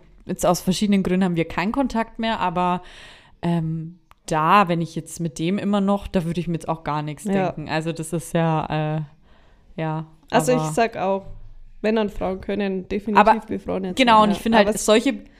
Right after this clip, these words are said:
Speaker 1: Freundschaften sind auch trotzdem noch mal anders wie jetzt unter Frauen.
Speaker 2: Mhm.
Speaker 1: Du hast ja auch ganz andere Gespräche.
Speaker 2: Ganz andere
Speaker 1: Ich finde,
Speaker 2: Themen,
Speaker 1: es
Speaker 2: das
Speaker 1: ist irgendwie
Speaker 2: stimmt.
Speaker 1: noch mal lustiger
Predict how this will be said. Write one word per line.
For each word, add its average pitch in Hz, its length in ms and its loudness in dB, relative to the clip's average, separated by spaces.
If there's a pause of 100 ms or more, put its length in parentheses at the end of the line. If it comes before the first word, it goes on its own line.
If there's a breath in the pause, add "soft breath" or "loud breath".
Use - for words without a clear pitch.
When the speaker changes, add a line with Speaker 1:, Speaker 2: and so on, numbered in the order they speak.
Speaker 1:
Freundschaften 254 500 0
sind 208 220 -4
auch 185 120 2
trotzdem 262 360 0
noch 175 120 -2
mal 190 120 -2
anders 185 320 -2
wie 170 120 -6 (120)
jetzt - 320 -10
unter 165 180 -8
Frauen. 165 640 0 (260)
Speaker 2:
Mhm. 247 280 12 (240)
Speaker 1:
Du 180 60 0
hast 185 120 2
ja 165 100 10
auch - 120 2
ganz 208 220 4
andere 180 280 2
Gespräche. 165 420 4
Speaker 2:
Ganz 277 200 6
andere 233 240 8
Speaker 1:
Ich 226 60 6
finde, 240 180 8
Speaker 2:
Themen, 262 160 8
Speaker 1:
es 262 60 4
Speaker 2:
das 214 80 8
Speaker 1:
ist 190 60 8
irgendwie 202 260 4
Speaker 2:
stimmt. - 140 8
Speaker 1:
noch 175 140 2
mal 175 180 4
lustiger 370 840 2